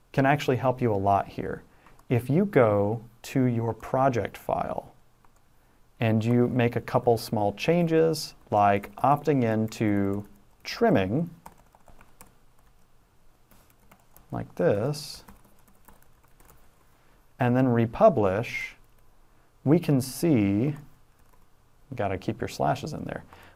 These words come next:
we can see a few dramatic changes to the container that we're gonna get generated here.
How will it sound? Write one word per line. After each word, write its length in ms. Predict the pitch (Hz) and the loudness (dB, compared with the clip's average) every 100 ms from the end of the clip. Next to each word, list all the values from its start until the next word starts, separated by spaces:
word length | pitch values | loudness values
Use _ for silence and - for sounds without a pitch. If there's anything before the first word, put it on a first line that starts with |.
| - | 0
we 100 | 147 | 4
can 160 | 175 | 4
see 200 | 165 180 | 4 6
a 80 | 131 | 4
few 420 | - 170 180 180 | 4 2 4 4
dramatic 800 | 160 123 110 107 117 131 139 - | 2 0 0 2 2 2 0 -2
changes 520 | - 127 120 107 101 | -6 0 2 2 0
to 140 | 101 123 | 0 -2
the 120 | 110 | -2
container 520 | - 110 120 110 95 | -4 -6 -4 -2 -4
that 220 | 95 101 | -2 -4
we're 160 | 107 104 | -4 -4
gonna 180 | 104 98 | -4 -4
get 200 | 101 101 | -4 -4
generated 560 | - 101 98 95 - | -6 -4 -4 -6 -8
here. 260 | - - - | -10 -10 -12